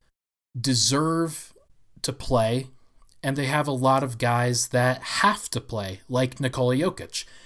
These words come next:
It's really hard to manage Nikola, like, and, and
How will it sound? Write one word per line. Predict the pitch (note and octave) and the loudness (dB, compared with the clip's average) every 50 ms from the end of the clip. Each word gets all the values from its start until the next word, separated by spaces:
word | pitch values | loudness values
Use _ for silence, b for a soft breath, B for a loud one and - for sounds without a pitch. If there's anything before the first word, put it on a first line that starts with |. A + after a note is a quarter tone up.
| B | B
It's | B - - | B 0 2
really | F4 F4+ D#4+ | 4 4 4
hard | - - - E3+ E3+ E3+ E3 D#3 | 4 4 6 6 6 6 4 0
to | E3+ C#3 | -4 -2
manage | C3 C3+ C3+ C#3+ C#3 C3 A#2+ - - | 0 0 2 2 2 2 2 0 0
Nikola, | A#2+ A2 - - A2+ G#2+ G2+ G2 G2 F#2+ - b b b b b b b b b b b b b | -2 -2 -2 -2 -2 -2 -2 -4 -6 -10 -12 b b b b b b b b b b b b b
like, | C#3 A#2+ A#2 - | -2 -2 -2 0
and, | D3 C3+ B2 B2+ C3+ | 0 0 0 0 0
and | C3+ C3 C3 B2+ A#2 A#2+ | 0 0 0 0 -2 -4